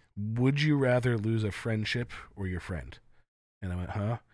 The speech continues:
He's like, he went through a situation where he almost didn't say something to somebody 'cause he was afraid it was gonna upset them and make them no longer be his friend. But then he decided, he's like, "If me pissing them off to the point where they no longer want to be my friend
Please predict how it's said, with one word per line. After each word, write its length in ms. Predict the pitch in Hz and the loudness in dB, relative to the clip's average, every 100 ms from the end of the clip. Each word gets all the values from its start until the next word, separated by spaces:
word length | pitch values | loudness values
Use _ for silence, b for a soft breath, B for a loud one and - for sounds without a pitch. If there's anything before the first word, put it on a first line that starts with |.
| b b b b | b b b b
He's 280 | 101 98 | -2 0
like, 200 | 104 98 - | 0 -2 -2
he 160 | 123 | 0
went 180 | 120 113 | 2 0
through 140 | - 107 | -2 -4
a 40 | |
situation 600 | - 101 101 98 95 98 | -4 -4 -2 -2 -2 -2
where 320 | 98 95 90 _ b b _ _ _ _ _ | -2 -2 -4 _ b b _ _ _ _ _
he 400 | - - 131 131 | -10 -2 2 4
almost 480 | 131 127 127 117 - | 4 4 6 4 2
didn't 260 | 120 113 - | 0 0 -2
say 200 | 120 120 | 0 0
something 320 | 123 104 104 | 0 0 -2
to 60 | 95 | -2
somebody 260 | 104 98 | -4 -4
'cause 180 | - 104 | -2 -2
he 60 | 98 | -2
was 140 | 95 | -2
afraid 480 | 98 120 110 107 104 B B B | -2 0 2 2 0 B B B
it 80 | 117 | -2
was 160 | 107 - | -2 0
gonna 180 | 101 95 | -2 -2
upset 360 | - 117 110 | -2 -2 -2
them 320 | 110 104 98 - b - | -2 -2 -2 -6 b -6
and 140 | 95 | -2
make 180 | 104 101 | 0 0
them 160 | 113 104 | 0 0
no 100 | 104 | 2
longer 340 | 101 104 101 | 2 0 -2
be 120 | 95 90 | -2 -4
his 180 | 95 - | -4 -4
friend. 420 | 101 101 127 - - b b b b b - | -2 -2 -2 -8 -16 b b b b b -4
But 160 | 107 | 0
then 140 | 110 104 | 0 2
he 120 | 110 | 0
decided, 480 | 107 113 101 98 95 | 0 0 -2 -2 -2
he's 200 | 101 104 | -2 -2
like, 160 | 98 | -2
"If 160 | 98 - | -4 -2
me 360 | 107 120 127 123 | 0 2 0 -2
pissing 440 | - 127 - 120 | -2 -2 0 0
them 140 | 107 | 2
off 320 | 107 113 - B B B B | 2 0 -2 B B B B
to 100 | - | -8
the 60 | 104 | -6
point 380 | - 117 113 - | 0 2 2 0
where 160 | 104 | 0
they 160 | 98 135 | 4 4
no 180 | 131 123 | 6 6
longer 340 | 127 127 117 110 | 4 2 2 0
want 200 | 113 110 | 0 -2
to 80 | |
be 140 | 107 113 | -2 0
my 140 | 101 | 0
friend 460 | 92 110 107 113 | -2 -2 0 -2